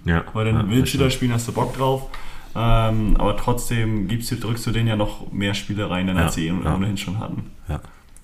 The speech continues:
Speaker 2: Vor allem dann wird die Kau-, äh, Pau-, Kause. Die
Speaker 1: Kause.
Speaker 2: Kause. <laughs> Die Kause, die Pause dann auch deutlich kürzer. Und wenn die dann eine Woche nur haben und dann trotzdem, oder zwei Wochen und dafür aber auch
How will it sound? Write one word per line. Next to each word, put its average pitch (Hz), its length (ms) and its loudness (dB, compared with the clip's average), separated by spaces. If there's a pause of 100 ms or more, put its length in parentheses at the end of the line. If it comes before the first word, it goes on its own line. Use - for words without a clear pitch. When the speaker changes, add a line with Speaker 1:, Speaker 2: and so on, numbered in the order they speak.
(120)
Speaker 2:
Vor - 160 2
allem 127 220 6
dann 123 400 2
wird 120 140 0
die 117 80 -2
Kau-, 131 360 -2
äh, 107 200 -2
Pau-, 107 260 -4
Kause. - 460 -8 (160)
Die - 60 -8
Speaker 1:
Kause. 78 280 0
Speaker 2:
Kause. 123 160 2 (320)
<laughs> - 400 4
Die - 60 -8
Kause, 135 460 6
die 120 60 2
Pause 131 400 6
dann 123 140 4
auch 120 220 6
deutlich 123 340 4
kürzer. 123 480 4
Und 101 400 -2
wenn 113 140 2
die 113 60 2
dann 113 100 2
eine 117 160 4
Woche 120 240 2
nur 107 140 2
haben 107 280 4
und 101 160 0
dann 110 140 2
trotzdem, 107 520 -4
oder 90 140 -2
zwei 113 300 -2
Wochen 98 220 0
und 104 120 -2
dafür 101 300 -2
aber 95 160 4
auch 92 260 0